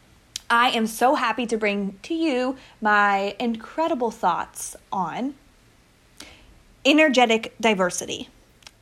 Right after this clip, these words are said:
and how each person has an energetic code.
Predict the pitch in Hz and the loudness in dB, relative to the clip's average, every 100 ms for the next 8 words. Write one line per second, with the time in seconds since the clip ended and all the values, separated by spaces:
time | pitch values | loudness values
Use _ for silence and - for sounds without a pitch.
0 | - 240 226 220 226 247 233 247 240 330 | 0 2 4 2 -2 2 4 4 2 0
1 | 370 - 254 226 240 233 214 202 220 214 | 0 -2 -2 -2 -2 -2 0 0 -2 -4
2 | 202 202 190 180 180 - 165 - | -4 -2 -2 -4 -6 -8 -8 -8